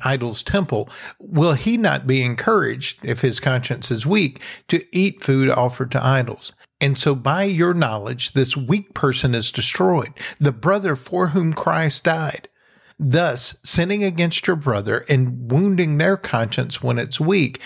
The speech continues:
you sin against Christ. Therefore, if food makes my brother stumble, I will never eat meat, lest I make my brother stumble. In this chapter, Paul's dealing with a brand new issue.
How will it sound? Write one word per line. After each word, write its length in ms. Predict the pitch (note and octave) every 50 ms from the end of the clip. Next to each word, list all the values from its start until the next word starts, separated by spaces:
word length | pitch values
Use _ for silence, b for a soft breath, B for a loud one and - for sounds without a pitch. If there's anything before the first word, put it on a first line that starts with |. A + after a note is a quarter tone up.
| B B B B
you 320 | B C#3+ C#3 D#3+ G#3+ B3
sin 300 | A3+ - - - A#2+ A#2
against 340 | A#2+ A#2+ A#2+ C3 C3+ C3+ -
Christ. 580 | - - F#3 F#3 F3 - - - - - - - b b b b b b b
Therefore, 640 | C#3 B2 C#3+ D#3+ F3 D#3+ - - B2+ G#2+ F#2+ - b b b b b b -
if 200 | C#3+ C3 B2 -
food 540 | - - - - F3 G3+ G#3+ G#3+ A3 F#3 F3
makes 400 | D#3+ C#3+ E3+ E3+ - - - -
my 160 | C#3+ C#3+ E3
brother 380 | D#3+ C#3+ D3+ D3 D3 D#3+ D3+
stumble, 560 | C#3 - - - A2+ A2 G#2+ G2+ G#2 - - _ _ _ - - - - - -
I 80 | C#3
will 220 | C#3 C#3+ C3+ C3 B2
never 520 | A#2 A#2 A#2 B2+ C#3+ D3 C#3 D3+ D3 C#3
eat 240 | C#3 C#3+ C#3 - -
meat, 360 | B2+ D3 C#3+ A#2 B2 - _ B B B B B B
lest 300 | C3+ C3+ C#3+ C3+ - -
I 80 | C3+
make 300 | C3 B2+ C3 C#3 C#3 -
my 140 | B2+ B2 B2
brother 500 | A2+ A2+ - D#3+ E3+ E3 D3+ B2+ A2+ A#2
stumble. 560 | - - - - D3 C#3+ B2+ G#2 - - - _ _ _ _ _ _ _ _ _ _ _ _ _ _ _ _ _ _ _ _ _
In 140 | - F3+ D3+
this 180 | D#3+ G3+ G3 -
chapter, 320 | - F#3 F3+ F3+ - D#3+
Paul's 340 | C3 - F3+ F3 E3+ D3 -
dealing 360 | - C3+ D#3 E3+ E3+ D#3+ D#3
with 160 | D3 C#3+ C3+
a 40 | B2+
brand 300 | A#2 A2+ C3 C3+ C#3 C#3
new 220 | C3+ C3+ B2+ A#2 A#2+
issue. 340 | A2+ G#2+ - - - G#2+